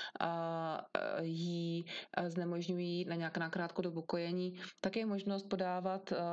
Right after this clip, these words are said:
tomu miminku mateřské mléko z banky mateřského mléka. Pokud ale tedy matka nekojí nebo kojit nemůže a je to dlouhodobější záležitost,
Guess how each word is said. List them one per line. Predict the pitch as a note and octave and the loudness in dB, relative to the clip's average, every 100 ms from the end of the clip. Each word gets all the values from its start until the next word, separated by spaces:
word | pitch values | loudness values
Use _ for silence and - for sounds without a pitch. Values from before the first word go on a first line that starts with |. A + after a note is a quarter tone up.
| E3+ E3+ E3 | 0 -2 0
tomu | F3+ E3 | 0 0
miminku | D#3+ E3 F3+ F3 F3 F3+ F3+ F3+ E3+ - - - | 0 2 2 2 0 0 0 -2 -2 -4 -8 0
mateřské | F#3 F#3 F#3 - F#3 | 0 2 -2 0 2
mléko | F3+ E3+ E3 E3+ E3+ E3+ | 2 0 0 0 0 0
z | |
banky | D#3+ D#3+ E3 E3 E3+ D#3+ - | 0 0 0 0 -2 -2 -4
mateřského | E3+ E3 E3+ - E3 E3 | -2 0 -2 0 0 2
mléka. | E3 E3 D#3+ - E3 - - - - - | 0 0 0 0 -2 -2 -6 -6 -4 -2
Pokud | G3+ A3+ - | 0 0 2
ale | G#3+ | 0
tedy | G#3+ G#3+ G#3+ G#3+ | 2 0 2 2
matka | G#3 G3+ G3+ D#3+ | 2 0 -2 -2
nekojí | C#3+ D3 - G3 G3+ G3 F#3+ | -2 -2 0 2 2 2 0
nebo | E3+ | 0
kojit | E3+ F3 E3 | -2 -2 0
nemůže | D3+ D3+ E3+ F3 F#3 F3 E3+ | -2 0 0 2 2 0 0
a | E3 | 0
je | |
to | - | -2
dlouhodobější | D#3+ D#3+ F3 F3 F#3 F#3+ | -2 0 0 0 0 0
záležitost, | F3+ E3+ E3+ - E3 E3 | 0 0 -2 0 -2 -2